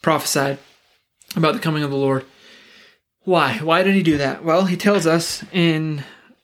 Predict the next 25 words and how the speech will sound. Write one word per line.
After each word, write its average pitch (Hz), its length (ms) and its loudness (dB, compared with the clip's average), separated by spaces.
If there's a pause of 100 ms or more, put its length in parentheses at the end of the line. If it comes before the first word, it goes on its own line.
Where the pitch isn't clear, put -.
(120)
verses 156 520 -2
twelve 185 680 -2 (120)
and 143 500 -10
twenty-eight 151 680 -4 (420)
and 143 260 -6
thirteen. 139 540 -4
So 156 120 -2
I'm 151 80 2
gonna 170 120 2
go 165 80 4
to 151 60 2
twelve 165 520 -2 (400)
and 147 140 -10
then 147 80 -4
twenty-eight, 151 400 -4
and 143 180 -6
I, 139 200 -8 (840)
and, 139 300 -2
and - 180 -6
back 143 180 -2
to - 40 -18
thirteen. 135 340 -2
So 147 100 -2
he 143 60 2
says, 139 280 0